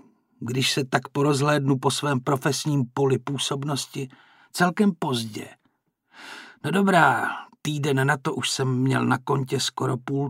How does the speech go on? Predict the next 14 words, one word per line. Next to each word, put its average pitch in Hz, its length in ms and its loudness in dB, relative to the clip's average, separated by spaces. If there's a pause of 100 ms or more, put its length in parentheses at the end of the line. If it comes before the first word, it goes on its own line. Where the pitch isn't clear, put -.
tuctu - 440 -6
obětí. 131 960 -4 (880)
Asi 139 300 -2
to 135 200 -2
zní 131 300 -2
tak 135 200 -4
trochu 135 280 -6
nepěkně, 135 540 -8 (720)
jenže 139 280 2
všechno, 185 440 2
co 180 140 0
jsem 160 220 0
udělal, 170 480 -2
jsem 127 300 0